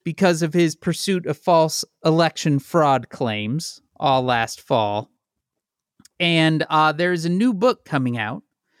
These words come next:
called I Alone Can Fix It, Donald J. Trump's Catastrophic Final Year. It's by two Washington Post reporters, Carol Leonnig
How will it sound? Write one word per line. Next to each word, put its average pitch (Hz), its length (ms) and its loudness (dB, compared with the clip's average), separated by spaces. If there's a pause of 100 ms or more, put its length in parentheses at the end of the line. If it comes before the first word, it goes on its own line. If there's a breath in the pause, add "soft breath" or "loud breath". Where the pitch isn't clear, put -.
(320 soft breath)
called 139 420 2 (160)
I 190 180 2
Alone 175 460 2
Can 165 180 -2
Fix - 340 -2
It, 180 200 -2
Donald 147 360 2
J. 143 200 2
Trump's 151 340 0
Catastrophic 156 760 -2
Final 139 420 2
Year. 120 400 2
It's - 160 -6
by 123 180 -2
two - 260 -4
Washington 139 560 -2
Post 131 320 0
reporters, 110 460 -6
Carol 135 320 0
Leonnig 123 480 0